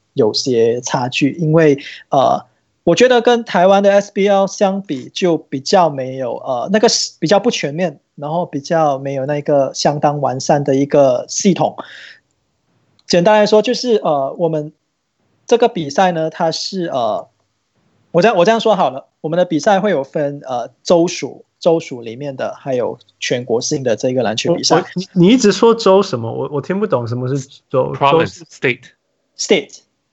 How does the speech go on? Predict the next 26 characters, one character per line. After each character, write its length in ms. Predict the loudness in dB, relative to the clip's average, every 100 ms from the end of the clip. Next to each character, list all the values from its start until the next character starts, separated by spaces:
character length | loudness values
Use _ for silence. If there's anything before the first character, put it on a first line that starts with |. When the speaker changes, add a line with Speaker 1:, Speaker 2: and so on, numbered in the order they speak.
| _
Speaker 2:
哦， 360 | 0 2 0 -6
OK， 260 | -10 -4 -2
哦， 140 | -2 2
哦， 80 | 4 4
OK， 220 | 2 -4 -4
Speaker 1:
对。 80 | 0
Speaker 2:
哦， 140 | 2
sorry，sorry，OK， 760 | 2 0 0 -2 -6 -6 -4 -4 -2
不 80 | -2
懂， 200 | 0 -4 -6 -12
懂 140 | -12
了。 100 | -12 -16 _ _ _
OK。 220 | -10 -4 2
Speaker 1:
对， 120 | 4
我 80 | 4
们， 220 | 2 -2 -2
我 80 | 2
们 100 | 4
有， 240 | 4 4
我 140 | 0 -2
们 60 | 0
马 80 |
来 40 | 0
西 140 | 2
亚 40 | 2
有， 300 | 2 -2